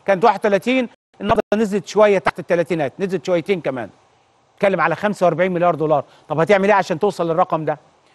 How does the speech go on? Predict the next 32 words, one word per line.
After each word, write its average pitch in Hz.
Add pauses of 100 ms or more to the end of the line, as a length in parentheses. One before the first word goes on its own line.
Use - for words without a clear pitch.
(100)
نتكلم 202
على 202 (100)
السياحه، 196 (220)
لو 160
بتكلم 190
على 180
حداشر، 185
اتناشر، 190
تلتاشر 185 (240)
مليار 185
حاليا - (280)
رايحين 185
لعشرين 180
مليار 156
دولار، 160 (280)
يبقى 151
ده 180
محتاج 180
منك 185
شغل 180
ازاي؟ 151 (300)
نتكلم 208
على 175
قناه 190
السويس، 208 (220)
لسه 190
كنا 190
مع 175
سياده 202
الفريق 185 (260)
اسامه 185
ربيع 170